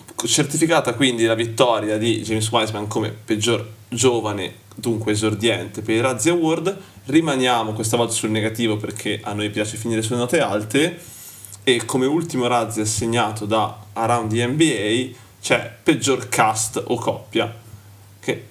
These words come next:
potremmo declinare in peggior squadra, peggior squadra per un determinato momento, appunto peggior assemblaggio di giocatori, peggior prestazione di giocatori rilevanti per un periodo di tempo,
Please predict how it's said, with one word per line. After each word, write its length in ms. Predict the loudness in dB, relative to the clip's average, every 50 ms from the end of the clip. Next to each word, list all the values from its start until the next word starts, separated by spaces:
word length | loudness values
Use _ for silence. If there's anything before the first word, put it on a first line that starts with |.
| -12 -8
potremmo 360 | -6 0 2 2 2 4 2
declinare 480 | 2 2 2 2 2 4 4 2 2
in 160 | 0 -2 -2 0
peggior 320 | 0 0 2 2 0 0
squadra, 720 | 0 -2 0 2 4 4 4 2 0 0 2 2 2 2
peggior 640 | 0 -4 -10 -18 -6 -4 -2 -2 0 0 0 0 0
squadra 380 | -2 -2 0 0 2 2 2 0
per 100 | -2 -4
un 80 | -4
determinato 380 | -2 0 0 0 0 -2 0 0
momento, 1000 | 0 2 2 2 0 0 -2 -2 -4 -4 0 0 2 2 2 2 0 -2 -4 -8 -16 -20 -16 -12
appunto 420 | -10 -10 -4 -2 -2 0 0 -2 -2
peggior 640 | -2 -2 0 2 2 2 2 2 0 0 0 -4 -8 -14 -18 -20 -20 -20 -20 -20 -20 -20 -12 -8 -6
assemblaggio 640 | -4 -2 -2 0 0 0 2 2 2 2 0 -2
di 100 | -4 -4
giocatori, 880 | -4 -2 -2 -2 -2 2 2 2 2 4 2 2 0 0 0 0 -2 -4 -6 -12 -18 -20 -20 -20 -20 -20 -20 -20 -20 -20 -20 -6
peggior 320 | -4 -2 0 2 2 0 2
prestazione 920 | 0 0 0 0 -2 -4 -4 -4 -2 2 2 4 4 4 2 2 0 0 -2
di 500 | -2 -2 0 0 0 0 -2 -4 -6 -10 -16 -20 -20 -14 -10
giocatori 460 | -10 -8 -6 -4 -2 -2 0 0 0
rilevanti 480 | 2 2 2 0 0 0 -2 -4 -4 -4
per 140 | -2 -2
un 80 | -2 -2
periodo 240 | 0 0 0 2 0
di 80 | 0
tempo, 420 | 0 0 -2 -2 -4 -6 -10 -14